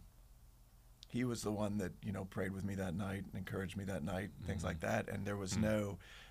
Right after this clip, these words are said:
Speaker 1: there was no other church community around me and no
Speaker 2: Yeah.
Speaker 1: Christian community around me. So, uh, learned my lesson, <laughs> uh, went to, to a home group, and, uh, I remember right away it was, uh, it was different.
Speaker 2: Yeah.
Speaker 1: Um, uh,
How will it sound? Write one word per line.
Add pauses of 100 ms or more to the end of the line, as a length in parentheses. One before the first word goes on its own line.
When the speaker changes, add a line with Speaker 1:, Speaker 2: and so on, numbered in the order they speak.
Speaker 1:
there
was
no
other
church
community
around
me (140)
and
no
Speaker 2:
Yeah.
Speaker 1:
Christian
community
around
me.
So, (440)
uh, (960)
learned
my
lesson,
<laughs>
uh, (200)
went
to, (120)
to
a
home
group,
and,
uh, (460)
I
remember
right
away
it
was,
uh,
it
was
different. (560)
Speaker 2:
Yeah.
Speaker 1:
Um,
uh,